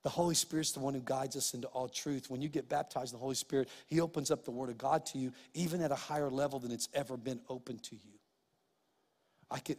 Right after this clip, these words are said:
I can guarantee I give you fifty testimonies in this room tonight how that operates. How that operates and how God, how much God wants to love you. I don't know why I went off on that marriage thing.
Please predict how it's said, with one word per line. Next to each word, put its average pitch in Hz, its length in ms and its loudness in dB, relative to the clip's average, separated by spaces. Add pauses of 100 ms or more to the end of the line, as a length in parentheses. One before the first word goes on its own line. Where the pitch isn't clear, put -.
I 139 80 -4
can 135 220 -2
guarantee 139 420 0
I 127 60 -2
give 120 240 -6
you 117 60 -6
fifty 135 400 -4
testimonies 123 640 -4
in 127 40 -10
this 123 220 -6
room 123 160 -4
tonight 110 640 -12 (800)
how 131 180 -4
that 113 200 -2
operates. 107 800 -10 (1400)
How 151 180 6
that 131 240 4
operates 120 480 0
and 135 80 -4
how 143 120 0
God, 139 460 8
how 151 100 -2
much 143 280 -4
God 131 220 0
wants 127 160 -4
to - 80 -8
love 120 240 -2
you. 117 80 -8 (260)
I 170 80 10
don't 175 80 8
know 160 80 4
why 151 240 6
I 147 40 4
went 139 180 2
off 143 260 2
on 147 80 -2
that 131 160 -4
marriage 143 320 0
thing. 147 380 -2